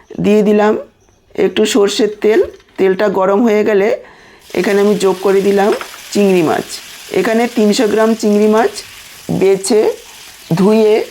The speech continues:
পরিষ্কার করে নিয়েছি, তার মধ্যে সামান্য একটু লবণ আর হলুদ মেখে রেখেছি। এবার চিংড়ি মাছগুলোকে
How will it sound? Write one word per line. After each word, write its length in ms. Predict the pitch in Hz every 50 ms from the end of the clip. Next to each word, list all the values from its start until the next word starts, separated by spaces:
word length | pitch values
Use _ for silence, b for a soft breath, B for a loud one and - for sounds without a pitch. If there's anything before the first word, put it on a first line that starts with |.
| - - - - -
পরিষ্কার 380 | - 196 - - - - 311 196 - 214
করে 140 | 202 214 220 214
নিয়েছি, 320 | 214 208 214 208 - - 349 - - - -
তার 140 | - 175 180 175
মধ্যে 200 | 180 165 190 220 226 - 247
সামান্য 320 | 190 165 175 175 185 190 202 202
একটু 140 | 202 - 214 208 196 185
লবণ 360 | 175 175 175 185 202 220 508 539 - B B B B B B B -
আর 80 | - 170 220 208
হলুদ 260 | 175 175 180 190 185 180 170
মেখে 220 | 170 170 - 196 147
রেখেছি। 340 | 143 - 165 156 - - - - - B B B B B B B B B B - 180
এবার 160 | 185 214 214 208 208
চিংড়ি 240 | 214 214 208 214 214
মাছগুলোকে 540 | 214 220 214 220 226 220 220 220 - 302 240